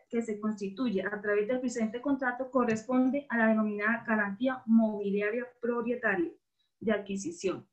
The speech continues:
Segunda, obligaciones garantizadas. José Miguel Bautista Toscano, garante, y Jamie Luis Antunes, deudor, garantizan a través del presente contrato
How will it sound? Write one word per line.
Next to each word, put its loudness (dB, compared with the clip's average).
Segunda, 4
obligaciones 6
garantizadas. 0
José 2
Miguel 4
Bautista 2
Toscano, 2
garante, 2
y -6
Jamie 0
Luis 0
Antunes, 4
deudor, 2
garantizan 2
a 0
través 2
del 0
presente 0
contrato 0